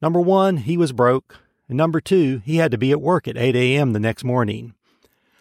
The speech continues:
So after thirty-one years of marriage and becoming a best-selling author, he decides to take his wife to Hawaii. The book Waikiki Beachnik is an account of Smith's adventures and misadventures in Hawaii.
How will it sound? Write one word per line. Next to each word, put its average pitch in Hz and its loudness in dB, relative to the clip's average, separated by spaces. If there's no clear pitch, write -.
So 196 2
after 202 2
thirty-one 175 0
years 151 0
of 131 -6
marriage 104 -2
and 143 -2
becoming 170 0
a 139 0
best-selling 147 0
author, 104 -2
he 214 0
decides 123 2
to 123 -4
take 147 0
his 143 -4
wife 117 0
to 139 -6
Hawaii. 104 -2
The - -6
book 196 0
Waikiki 175 0
Beachnik 113 0
is 113 -4
an 143 -2
account 156 0
of 139 0
Smith's 147 -2
adventures 165 0
and 135 0
misadventures 117 -2
in 123 0
Hawaii. 98 -4